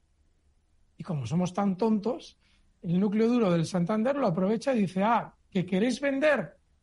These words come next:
Pues os voy a dar una buena razón." Y cae. Y ahora hay que intentar no cometer el mismo error en el otro lado. Ah, claro, como eso lo ha aprovechado, que lo ha aprovechado el núcleo duro del Santander para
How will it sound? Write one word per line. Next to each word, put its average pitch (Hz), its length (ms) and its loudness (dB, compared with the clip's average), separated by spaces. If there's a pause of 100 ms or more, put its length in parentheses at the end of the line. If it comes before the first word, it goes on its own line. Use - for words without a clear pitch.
(200)
Pues 156 180 0
os 160 100 2
voy 220 140 2
a 226 80 4
dar 233 160 4
una 220 160 2
buena 185 240 2
razón." 139 400 -8 (1300)
Y 139 140 -8
cae. 123 360 -6 (840)
Y - 180 -4
ahora 233 480 2 (160)
hay 185 100 -2
que 196 60 0
intentar 208 380 2
no 196 200 2
cometer 214 300 2
el 220 60 2
mismo 214 240 2
error 233 200 2
en 226 80 2
el 175 80 2
otro 170 200 0
lado. 226 240 2 (240)
Ah, 269 120 4
claro, 277 460 2 (220)
como 190 400 2
eso 277 180 0
lo 269 140 2
ha - 20 6
aprovechado, 262 680 2
que 180 120 -2
lo 165 220 4
ha 185 80 4
aprovechado 170 640 0
el 160 100 2
núcleo 190 320 0
duro 208 220 2
del 156 120 2
Santander 170 640 -2 (560)
para 170 400 2